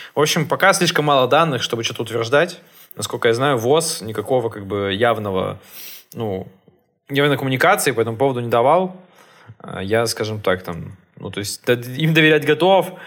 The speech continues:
а всему, что там к-, кто-то что-то писал где-то, ну,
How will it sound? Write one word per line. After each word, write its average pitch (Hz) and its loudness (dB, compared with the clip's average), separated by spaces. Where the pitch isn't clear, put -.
а 110 -2
всему, 131 -2
что 127 -6
там 120 -4
к-, - -12
кто-то 165 -2
что-то 147 0
писал 151 2
где-то, 127 2
ну, 123 -4